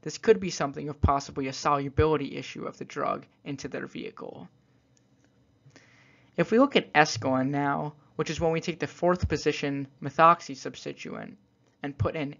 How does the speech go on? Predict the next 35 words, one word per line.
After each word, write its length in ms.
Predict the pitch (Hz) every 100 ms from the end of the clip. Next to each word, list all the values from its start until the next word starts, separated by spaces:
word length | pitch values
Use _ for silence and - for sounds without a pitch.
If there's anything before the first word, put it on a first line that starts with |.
| -
ethoxy 600 | 180 - 131 - - -
substituent 720 | - - - - - - -
on 220 | - - -
it, 100 | - _ _ _ _ _ _ -
we 80 | 160
see 220 | - 233
a 40 |
much 460 | 185 165 175 - -
stronger 580 | - 147 147 165 143 127
effect 500 | 131 - 147 - -
than 180 | 139 147
mescaline, 640 | 139 - - - - - _ _ _ _
coming 240 | - 151 151
from 280 | - 139 135
six 440 | - 220 214 -
milligrams 560 | 143 131 131 135 139 -
per 160 | 143
kilogram 540 | - 139 143 - 156 -
of 140 | 139
drug. 420 | - - - - - _ _ _ _ _ _ -
This 180 | 156 160
is 80 |
producing 540 | - 151 151 151 139 143
much 280 | 170 185 -
stronger 480 | - 151 151 147 135
head 240 | 143 143
twitch 360 | - 143 143 -
counts 480 | 143 - - - - _ _ _ _ -
at 160 | 147
a 40 | 147
time 300 | 165 156 147
point 220 | - 131
of 80 | 127
thirty 340 | - 131 -
minutes 600 | - - - - - -